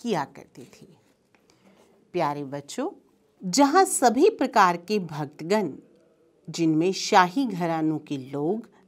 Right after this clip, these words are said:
तथा अभिजात, अभिजात मतलब कुलीन वर्ग और आम जनता भी शामिल होते थे, इन खानकाहों में आते थे। वे आध्यात्मिक विषयों पर चर्चा करते थे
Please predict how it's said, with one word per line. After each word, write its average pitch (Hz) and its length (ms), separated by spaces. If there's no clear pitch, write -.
तथा 220 280
अभिजात, 165 760
अभिजात 190 600
मतलब 233 420
कुलीन 214 440
वर्ग - 360
और 185 160
आम 208 280
जनता 135 420
भी 214 200
शामिल 170 520
होते 151 320
थे, 113 80
इन 185 320
खानकाहों 226 1300
में 151 300
आते 160 380
थे। 127 120
वे 156 380
आध्यात्मिक 180 840
विषयों 170 480
पर 240 240
चर्चा 175 520
करते 262 400
थे 359 220